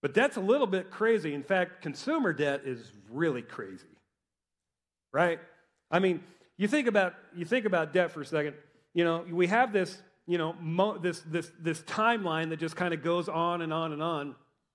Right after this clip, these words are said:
And then there's this moment of purchase. So I sign on the dotted line. And, and here's what happens with debt. Eh, with debt, what, the, the, the minute I do that,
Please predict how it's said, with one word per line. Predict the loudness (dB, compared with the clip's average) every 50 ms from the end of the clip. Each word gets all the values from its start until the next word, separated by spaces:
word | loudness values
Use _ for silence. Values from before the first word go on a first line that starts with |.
| _ _ _ _ _ _ _ _ _ _ _ _ -2
And | 0 2 6
then | 6 6 6
there's | 6 2 2 0 -2
this | 0 0 0 0 0
moment | -4 -4 0 4 4 4 4 4 2 2 0 0
of | -2 -4 -4 -2
purchase. | 0 2 2 2 0 -4 -6 -6 -6
So | -2 0 0
I | 2 2
sign | 0 0 0 0 2 2 0 0
on | 0 0 0
the | 0 0
dotted | 2 4 4 4 4 2 2 2
line. | 0 0 0 0 -2 -4 -6 -8 -10 -12 -16 _ _ _ _ _ _ _ _ _ _ _ _ -2
And, | 2 2 4 4 2 -2 -2 -4
and | -2 -2
here's | 2 2 2 2 2 2
what | 0 0 0
happens | 2 2 2 2 2 0 -2 -4 -4 -4 -6 -6
with | -2 -2 -2 -2 -2 0
debt. | 0 0 0 0 -4 -8 -14 _ _ _ _ _ _ _ _ _ _ _ _ _ _ _ _ -20 _ _ 0
Eh, | 2 2 2 2 -2 -12 -20 _ -6
with | 0 0 0 2
debt, | 4 4 6 6 4 4 2 0 -6 -20 _ _ _ _ _ _ _
what, | -6 -2 -2 -2 -2 -4 -2
the, | -2 -2 -2 -2 -8 -10 -2
the, | -2 -2 -2 -2 -4 -2
the | -2
minute | 0 2 4 4 4 4 4
I | 4 2 2
do | 2 0 -2 -2 0
that, | 2 2 2 2 2 0 -2 -6 -14